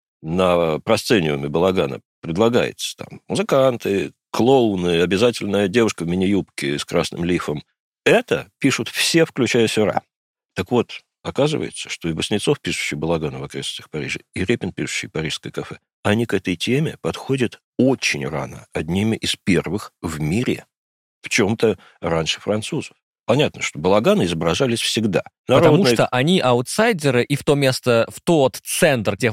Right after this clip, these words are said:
Speaker 2: французы их как бы не подпускают, поэтому они вынуждены писать, да, задворки парижской жизни, которые сами
Speaker 1: Какие
Speaker 2: Париж
Speaker 1: же
Speaker 2: при-
Speaker 1: это задворки? Кафе?
Speaker 2: Э, кафе нет, да, балаган, да, мне кажется.
Speaker 1: Это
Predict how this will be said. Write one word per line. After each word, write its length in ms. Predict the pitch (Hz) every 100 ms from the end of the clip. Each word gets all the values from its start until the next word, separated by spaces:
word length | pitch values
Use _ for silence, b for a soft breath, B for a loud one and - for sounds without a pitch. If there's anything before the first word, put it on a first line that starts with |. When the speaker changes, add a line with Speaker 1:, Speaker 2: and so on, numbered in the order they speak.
| 95
Speaker 2:
французы 460 | - 120 202 190
их 240 | 113 98 -
как 180 | 101 95
бы 80 |
не 80 | 120
подпускают, 600 | 120 - 139 - 226 151
поэтому 260 | 113 120 123
они 180 | 123 123
вынуждены 480 | 165 165 120 117
писать, 520 | 110 117 147 156 - - -
да, 420 | 104 117 143 156
задворки 960 | 117 117 117 180 226 - 147 113 123 - -
парижской 380 | 110 101 - 110
жизни, 460 | 110 101 95 98 -
которые 340 | - 127 127 135
сами 140 | 151
Speaker 1:
Какие 120 | 151 127
Speaker 2:
Париж 140 | 87
Speaker 1:
же 60 | 87
Speaker 2:
при- 100 | -
Speaker 1:
это 180 | 92 87
задворки? 600 | 85 95 85 69 - -
Кафе? 400 | - - - - -
Speaker 2:
Э, 100 | 120
кафе 280 | 120 117 175
нет, 260 | 101 98
да, 160 | 98 90
балаган, 360 | 90 95 120
да, 200 | 120 98
мне 160 | 92 101
кажется. 340 | 92 - -
Speaker 1:
Это 540 | 123 165 - 123 87